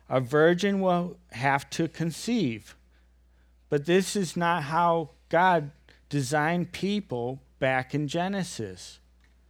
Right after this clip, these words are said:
When he first created humans, th-, this has never happened before where a virgin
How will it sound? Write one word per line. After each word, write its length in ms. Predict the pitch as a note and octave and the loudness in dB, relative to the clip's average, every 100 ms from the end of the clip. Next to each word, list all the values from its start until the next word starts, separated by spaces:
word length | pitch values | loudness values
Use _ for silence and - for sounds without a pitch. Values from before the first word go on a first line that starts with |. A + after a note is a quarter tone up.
| _ _ _ _ - | _ _ _ _ -6
When 140 | C3+ | -2
he 120 | D3+ | 0
first 400 | C#3+ F#3 F#3 F3+ | -2 -2 -2 -2
created 600 | - E3 E3 F3 F3+ F3 | -8 -4 0 2 2 -2
humans, 640 | - F3+ G3 F3+ C3 A2 - - - _ | -4 -4 -2 -2 -4 -6 -12 -20 -20 _
th-, 220 | C3+ F3+ - _ _ _ _ _ _ _ _ _ _ _ _ | -4 -4 -6 _ _ _ _ _ _ _ _ _ _ _ _
this 320 | C#3+ C#3+ D#3+ | -6 -2 -2
has 180 | E3+ C#3+ | -4 -4
never 440 | D3+ D#3+ E3+ F3 D3 | 0 0 2 0 -2
happened 520 | C#3 E3 B2+ D#3 D3+ | -2 -2 -2 -4 -4
before 560 | D3 - D#3 D3+ C3 | -6 -6 -4 -2 -2
where 280 | A#2+ B2+ B2 | -2 -2 -2
a 40 | A#2+ | -4
virgin 760 | A2+ C3 C3+ C3+ D3 D3 D3+ | -4 -2 -2 -4 -6 -6 -8